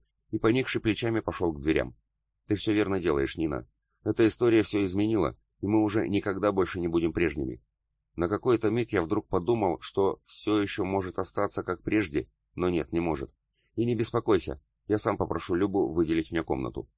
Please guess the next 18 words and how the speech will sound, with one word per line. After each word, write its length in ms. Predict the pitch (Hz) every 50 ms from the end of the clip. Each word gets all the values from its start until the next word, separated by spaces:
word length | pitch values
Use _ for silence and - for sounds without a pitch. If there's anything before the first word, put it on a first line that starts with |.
| _ _ _ _ _ _ _ _ _ _ _ _ _ _ _ _ _ _
На 120 | 95 104 107
третьем 380 | - 131 147 131 135 120 113
этаже 260 | 107 110 110 101 135 127
было 220 | 113 113 107 107
восемь 320 | 98 110 117 - - 104
спален, 440 | 95 - - 101 98 82 73 65 - - _ _ _ _
и 100 | - 87
занято 420 | 85 90 107 107 110 98 - 95
из 100 | 92 85
них 180 | 87 95 92 80
было 220 | 80 90 92 90
только 300 | - - 87 80 - 92
три, 260 | - - 80 71 - _ _ _
в 20 | -
которых 380 | - 101 - 101 92 87 -
расположились 800 | 90 87 - - 90 90 87 90 90 85 87 85 78 78 - - -
Люба, 420 | 85 87 101 104 98 104 107 - _ -
Валентина 600 | 82 85 80 78 78 - 98 95 98 95 90 -